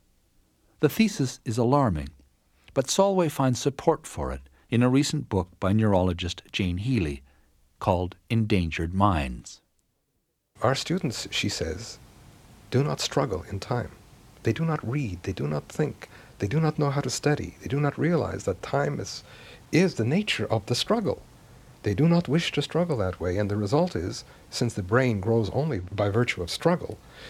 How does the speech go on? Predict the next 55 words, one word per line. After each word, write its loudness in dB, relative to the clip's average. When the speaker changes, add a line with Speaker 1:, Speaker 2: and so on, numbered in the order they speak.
Speaker 2:
that 2
certain 0
elements, 2
certain -2
parts -4
of -2
the 0
brain -4
have -2
ceased -10
to -2
grow. 2
You 0
know, -2
many 0
of -2
dendri-, 0
the, -4
the 0
dendritic 0
areas, 0
she -2
calls -10
them. -10
And 0
this 2
is -2
partly -2
what -2
is -10
happening, -4
she -6
says, -8
and -2
it -8
might -4
be, -4
and -4
I -2
use -4
her -4
words, -2
that -8
we 0
are 2
now -2
experiencing, -2
whether -2
we -2
know -2
it -2
or -2
not, -2
in -2
our -2